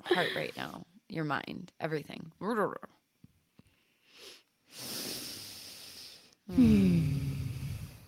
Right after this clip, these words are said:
Speaker 2: Uh, the truth is,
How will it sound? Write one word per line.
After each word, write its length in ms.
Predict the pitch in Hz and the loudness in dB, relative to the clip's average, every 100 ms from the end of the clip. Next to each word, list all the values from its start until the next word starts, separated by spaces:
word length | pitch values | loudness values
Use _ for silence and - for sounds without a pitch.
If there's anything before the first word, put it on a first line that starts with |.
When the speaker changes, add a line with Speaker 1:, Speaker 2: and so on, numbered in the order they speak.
| - _ _ _ _ _ _ _ _ _ | -20 _ _ _ _ _ _ _ _ _
Speaker 2:
Uh, 560 | - 147 151 156 160 151 151 _ _ _ _ _ _ _ _ _ _ _ _ _ - - | 2 4 6 6 4 2 -2 _ _ _ _ _ _ _ _ _ _ _ _ _ -16 2
the 120 | 175 | 6
truth 440 | 277 277 480 320 | 8 10 10 8
is, 560 | 165 151 165 208 - | 4 6 6 4 2